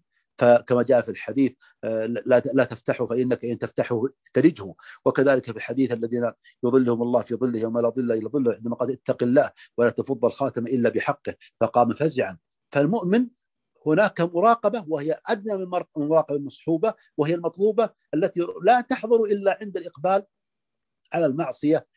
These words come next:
أو الإقبال على، على، على التقصير، أو أنه عندما يتأمل، ربما يتأمل في الشيء فترة طويلة ولا يحضر، آه، آه، مراقبة الله سبحانه وتعالى والنظر فيما عنده، ثم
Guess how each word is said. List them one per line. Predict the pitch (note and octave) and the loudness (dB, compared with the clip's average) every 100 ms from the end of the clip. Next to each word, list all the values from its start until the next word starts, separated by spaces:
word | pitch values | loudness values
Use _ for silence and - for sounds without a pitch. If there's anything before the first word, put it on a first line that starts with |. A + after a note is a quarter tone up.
| _ F#3 | _ 0
أو | F3+ | 2
الإقبال | E3 C3 E3+ E3+ | 0 0 0 2
على، | D3 D3+ D3+ _ D3 | 2 2 2 _ -6
على، | D3+ - | -6 -4
على | C#3+ | -6
التقصير، | C#3 - - - G#3 - | -4 -8 -10 -10 -4 2
أو | A3+ | 4
أنه | G#3 G3 E3+ F#3+ | 4 0 -4 -6
عندما | F#3 F#3+ G3+ F#3+ _ _ | -4 0 0 -2 _ _
يتأمل، | G3 - D#3 G3 F#3+ F#3+ F#3 | -4 -2 -2 -2 0 0 -2
ربما | F3+ F3+ | -6 -4
يتأمل | F3 - F3 E3+ D#3 | -4 -4 -4 -2 -4
في | D#3 | -6
الشيء | - F#3+ E3+ - | -2 -2 0 -2
فترة | E3+ E3 | 2 2
طويلة | D#3 D#3 G#3 F3+ | 2 2 4 4
ولا | E3 F#3 F#3+ _ _ | 4 2 -2 _ _
يحضر، | E3+ - D3 D#3+ | -4 -4 -2 0
آه، | D#3 - - | 0 -2 -2
آه، | C3 B2 A#2 A2+ G#2+ A#2 A2+ G#2+ A2 - - - | -2 -2 -4 -8 -8 -10 -8 -10 -10 -12 -16 -8
مراقبة | C3+ D3 E3 D#3 D3 D3 | 4 8 8 6 2 2
الله | C#3+ C3 | 2 0
سبحانه | C3+ B2+ D3 C#3+ | -2 -4 -2 -2
وتعالى | C#3 C3 D3 D#3+ E3 _ _ - | -4 -2 0 0 -4 _ _ 0
والنظر | B2+ D#3 D3 C#3 | 2 2 2 2
فيما | C#3+ D3+ - | -2 -8 -8
عنده، | G#3 F3+ | -6 -2
ثم | G#3 F3 C3+ | -2 -2 -4